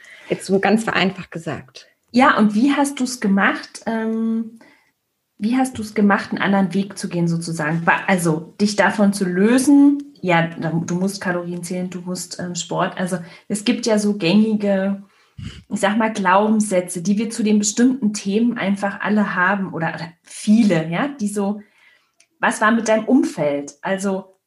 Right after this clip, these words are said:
Speaker 2: waren die gleich alle total,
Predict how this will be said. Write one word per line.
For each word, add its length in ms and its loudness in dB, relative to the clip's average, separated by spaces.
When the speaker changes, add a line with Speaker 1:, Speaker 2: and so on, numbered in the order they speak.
Speaker 2:
waren 320 2
die 120 -4
gleich 520 -2
alle 300 -2
total, 840 0